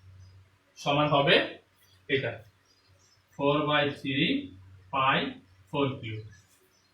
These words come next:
অর্থাৎ ফাঁপা গোলকে যে লোহাটা আছে, বি-, পুরা বাহিরের আয়তন বিয়োগ ভিতরের আয়তন, বাহিরের আয়তন বিয়োগ ভিতরের আয়তন সমান হয় কি? এই যে এখানে যে অংশে যে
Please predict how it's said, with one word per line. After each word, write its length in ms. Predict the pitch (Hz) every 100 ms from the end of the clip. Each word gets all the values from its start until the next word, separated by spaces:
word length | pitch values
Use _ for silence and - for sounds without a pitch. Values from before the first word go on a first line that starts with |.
| 139
অর্থাৎ 360 | 139 165 170 - - - - - - _ _ _ _ _ _ _ - -
ফাঁপা 280 | 143 143 165
গোলকে 360 | 170 170 170 160 151
যে 80 | 156 147
লোহাটা 340 | 151 156 165 160
আছে, 240 | 151 170 175 - - - - _ _ - 127
বি-, 260 | 135 147 151 175 -
পুরা 260 | 156 156 151 147
বাহিরের 460 | 156 165 160 170 170 - 139
আয়তন 420 | 151 147 151 170 240 - - 131
বিয়োগ 340 | 143 156 175 175 - 135
ভিতরের 400 | 135 147 156 147 143
আয়তন, 360 | 143 143 147 220 - - - - 139
বাহিরের 380 | 143 165 165 - 147
আয়তন 360 | 147 156 165 185 - - 131
বিয়োগ 280 | 143 160 170 -
ভিতরের 300 | 135 151 156
আয়তন 300 | 151 - 156 196 - - - -
সমান 220 | 151 147 160
হয় 140 | 156 160
কি? 100 | 165 185 208 - - 196
এই 80 | 202 175
যে 80 | 175
এখানে 240 | 156 170 170 151
যে 60 | 151
অংশে 220 | 151 143 156
যে 80 | 151